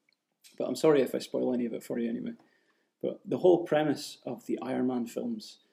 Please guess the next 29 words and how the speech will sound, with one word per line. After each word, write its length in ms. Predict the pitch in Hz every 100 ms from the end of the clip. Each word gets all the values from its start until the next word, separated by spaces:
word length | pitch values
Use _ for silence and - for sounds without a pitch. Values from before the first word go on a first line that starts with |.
| _ _ _
is 160 | 123 123
it's 160 | -
about 220 | 135 143 -
a 120 | 131
genius 500 | 104 131 143 131 -
inventor 560 | 123 123 123 - - - _
who 100 | 127
invents 420 | 123 123 131 127 -
a 60 |
mechanical 540 | 120 127 127 135 131 123
suit 240 | - -
of 80 | -
armour 380 | 117 117 117 - _
for 120 | 127
himself. 560 | 117 - - - - - _ _ _ _ _
Um, 380 | 117 113 113 110 -
and 100 | 131
it's 80 | 127
because 360 | - 156 165
he 120 | 160 131
realises 760 | 135 139 135 117 120 - - _
that 120 | -
he's 180 | - 131
gonna 200 | - 131
have 140 | 131 -
to 80 | -
fight 440 | - 127 123 _
this 200 | 123 -
battle 520 | - 120 - 120 117